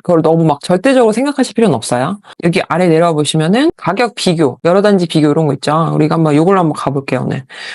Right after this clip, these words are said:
먼저 서울 강남구의 대치동에 요거 기능 많이 사용해주세요. 레미안 대치필리스 있습니다. 면적은 일단 뭐 해보시고 거래가 좀 너무 이상하게 나온다 하면은 바꿔보시면 돼요. 한번 추가해볼게요.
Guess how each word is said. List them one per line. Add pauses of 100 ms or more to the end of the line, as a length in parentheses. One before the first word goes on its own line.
(120)
먼저
서울
강남구의
대치동에
요거
기능
많이
사용해주세요.
레미안
대치필리스
있습니다. (360)
면적은
일단 (240)
뭐
해보시고
거래가
좀
너무
이상하게
나온다
하면은
바꿔보시면
돼요.
한번
추가해볼게요.